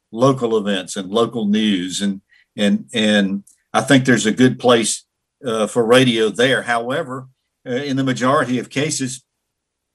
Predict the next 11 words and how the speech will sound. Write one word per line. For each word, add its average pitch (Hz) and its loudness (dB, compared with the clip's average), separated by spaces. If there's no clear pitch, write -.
we've 131 -2
seen 151 -2
the 117 -2
same 143 -2
thing 120 0
happen 127 -4
with 95 -6
radio 104 0
that 120 -8
we're 113 -4
seeing, 120 0